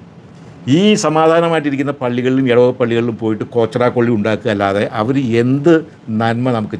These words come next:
ചെയ്യുന്നുണ്ട് സുഹൃത്തുക്കളെ? Tell me. എന്ത് നന്മ? എന്താണ് അവർ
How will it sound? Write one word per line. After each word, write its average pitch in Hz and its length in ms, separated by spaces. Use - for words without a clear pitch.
ചെയ്യുന്നുണ്ട് 95 420
സുഹൃത്തുക്കളെ? 92 380
Tell 147 180
me. 98 60
എന്ത് 135 120
നന്മ? 101 180
എന്താണ് 160 280
അവർ 143 100